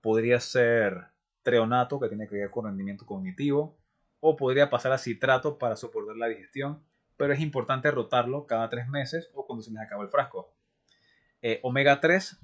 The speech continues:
actualmente no tengo, pero siempre intento consumirlo por lo que mencioné. Hay una cantidad prácticamente que infinita de omega seis en la dieta y la idea es tener una relación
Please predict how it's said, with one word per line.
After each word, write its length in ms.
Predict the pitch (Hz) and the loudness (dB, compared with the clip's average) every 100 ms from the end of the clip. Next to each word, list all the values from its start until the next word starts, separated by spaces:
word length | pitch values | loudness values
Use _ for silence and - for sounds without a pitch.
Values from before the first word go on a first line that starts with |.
| - | -12
actualmente 640 | 117 135 123 135 131 139 | -6 -2 -2 -2 -4 -6
no 180 | 127 143 | -4 -4
tengo, 380 | 175 175 175 175 | -4 -4 -6 -8
pero 160 | 120 | -8
siempre 440 | 110 - 151 151 151 | -8 -4 -2 0 -2
intento 360 | 131 139 147 | -2 -8 -8
consumirlo 640 | 123 113 117 131 147 151 - | -10 -8 -6 -4 -2 -4 -2
por 200 | 127 117 | -2 0
lo 120 | 120 | -2
que 100 | 120 | -2
mencioné. 640 | 117 110 113 110 127 185 _ | -6 -8 -8 -8 -8 -12 _
Hay 220 | - 117 127 | -10 -6 -4
una 500 | 135 139 123 110 110 | -2 0 -2 -4 -8
cantidad 600 | 123 107 110 117 123 - _ _ _ _ _ _ _ _ | -10 -8 -4 -2 -2 -6 _ _ _ _ _ _ _ _
prácticamente 540 | 123 139 131 127 147 | -4 -2 -2 -2 -2
que 80 | 135 | -4
infinita 520 | 123 110 120 135 147 | -8 -6 -6 -2 2
de 60 | 139 | 2
omega 300 | 117 127 123 | 0 -2 -2
seis 200 | 139 131 | -4 -6
en 100 | 123 | -6
la 100 | 107 | -4
dieta 420 | 120 143 151 - | -4 -4 -6 -10
y 60 | 110 | _
la 120 | 101 | -12
idea 180 | 101 113 | -8 -10
es 80 | 120 | -10
tener 200 | 107 110 | -18 -16
una 160 | 113 | -16
relación 640 | 107 101 - 113 113 120 | -16 -18 -14 -10 -8 -10